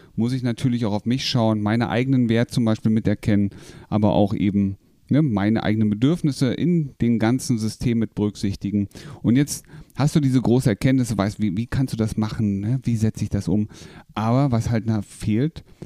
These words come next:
ist natürlich... Ähm, das Wissen ist das eine, ne? Aber letztendlich auch das Tun. Und, ähm,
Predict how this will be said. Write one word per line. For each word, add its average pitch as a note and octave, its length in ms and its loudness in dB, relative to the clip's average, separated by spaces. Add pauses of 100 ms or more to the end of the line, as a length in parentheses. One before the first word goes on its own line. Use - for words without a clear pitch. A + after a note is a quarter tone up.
ist - 80 -6
natürlich... A#2 500 -2
Ähm, G#2+ 360 2 (840)
das G2 260 -4
Wissen C#3 280 2
ist A#2+ 120 -2
das G#2 140 -2
eine, C#3+ 400 0
ne? D#3+ 360 0
Aber G#2+ 180 -2
letztendlich F#2 480 -4
auch A#2+ 100 -6
das - 280 -8
Tun. E2 480 -4 (880)
Und, G2+ 540 4
ähm, F#2 640 0